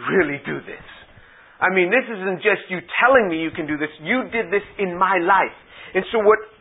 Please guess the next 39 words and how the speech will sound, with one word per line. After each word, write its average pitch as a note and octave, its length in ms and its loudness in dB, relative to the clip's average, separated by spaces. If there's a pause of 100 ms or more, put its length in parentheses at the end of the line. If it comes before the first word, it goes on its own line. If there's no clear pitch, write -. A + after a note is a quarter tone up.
(180)
the F#3+ 80 2
Christian C4 720 -2
life A#3+ 360 4 (100)
is, G#3 380 2 (260)
it A3+ 80 0
is A#3+ 220 0
a G#3 80 -4 (180)
series A#3+ 480 0
of D#3+ 180 2
one G#3+ 420 2 (120)
trial A3+ 320 6
after G#3 340 4
another G3 380 4
and E3 240 -4
God G#3+ 300 6
delivering G3 720 2
from E3 260 -2
one C4 360 4
trial E3 260 6
after E3 240 2
another, F#3 520 2
after F3 280 0
another, A3 340 4
after F#3 300 2
another, G3+ 340 4 (360)
so A#3+ 100 6
that G#3+ 200 4
when B3+ 200 6
you B3+ 140 -2
become A3 280 -2
older, A#3+ 220 4
you're G3 120 0
like, F#3 220 2 (460)
"I B3+ 160 2
have G3 220 -8 (200)
seen A3+ 300 -10
God F#3 420 -6
do F3+ 200 -12
this F3+ 200 -6